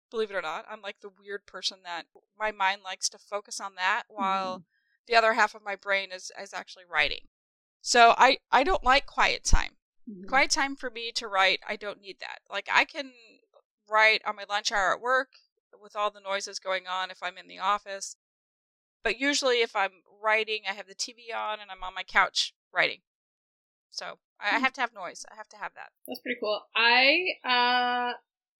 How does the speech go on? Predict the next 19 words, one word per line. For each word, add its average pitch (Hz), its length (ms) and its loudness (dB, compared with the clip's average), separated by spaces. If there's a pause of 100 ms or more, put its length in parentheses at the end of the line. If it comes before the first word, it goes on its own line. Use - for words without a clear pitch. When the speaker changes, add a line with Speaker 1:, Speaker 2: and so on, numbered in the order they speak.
(220)
Speaker 2:
I 262 140 4
can't, 349 560 0 (720)
I 247 100 4
mean, 233 180 0
obviously 226 400 -4
I 196 140 0
don't 208 120 -10
write 185 220 -6 (180)
books 208 220 -10
like 202 140 -10
you. 202 180 -2 (520)
I 247 140 8
can't 277 460 0 (280)
write, 214 360 0 (180)
so 254 160 -4
the 247 80 -8
funny 302 220 -2
thing 277 200 -2
is, 190 80 -12